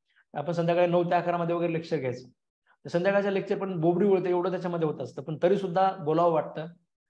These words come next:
तरी सुद्धा तुमच्यासोबत बसावं वाटतं. ही जी सगळी एनर्जी येत असते, हे सगळे तुमचे शब्द आहेत. आजचं lecture तुम्ही असं म्हणू शकता की म्हणजे,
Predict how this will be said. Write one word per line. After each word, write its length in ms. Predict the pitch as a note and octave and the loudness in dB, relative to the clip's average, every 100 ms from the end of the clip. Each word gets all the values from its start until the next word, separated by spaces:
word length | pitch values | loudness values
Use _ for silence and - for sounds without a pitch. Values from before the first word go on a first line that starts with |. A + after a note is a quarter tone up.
| _ - | _ -2
तरी 120 | E3+ | -2
सुद्धा 240 | - E3+ | 0 -2
तुमच्यासोबत 460 | F#3 F3 E3+ E3+ E3+ | -2 -2 -4 -2 -2
बसावं 340 | D3+ D#3+ F3 | -2 -2 0
वाटतं. 260 | D#3 C#3+ D#3+ | 0 -2 -6
ही 140 | D3+ | -4
जी 100 | D#3+ | -4
सगळी 300 | E3 E3+ E3+ | -2 0 0
एनर्जी 300 | E3 F3 E3 | 2 0 0
येत 120 | E3 D3+ | -2 -4
असते, 260 | - - | -10 -14
हे 640 | C#3 _ _ _ _ - F3 | -14 _ _ _ _ -12 -6
सगळे 240 | G3 F#3+ | -2 0
तुमचे 240 | G3 G3 | -2 -4
शब्द 280 | G3 F#3 D#3 | -4 -4 2
आहेत. 200 | D3+ C3 - _ _ _ _ _ _ _ _ _ _ | 2 2 -8 _ _ _ _ _ _ _ _ _ _
आजचं 280 | C#3 - F#3+ | -4 0 0
lecture 320 | F#3+ F3 F#3+ | -2 -4 -6
तुम्ही 200 | E3 F3+ | -4 -2
असं 200 | E3 - | 0 0
म्हणू 160 | F#3 F#3 | -2 -2
शकता 340 | F3 F3 F3+ F3+ - _ _ _ _ - | -4 -2 -4 -4 -14 _ _ _ _ -6
की 60 | |
म्हणजे, 260 | D#3+ D#3 E3+ | -4 0 -2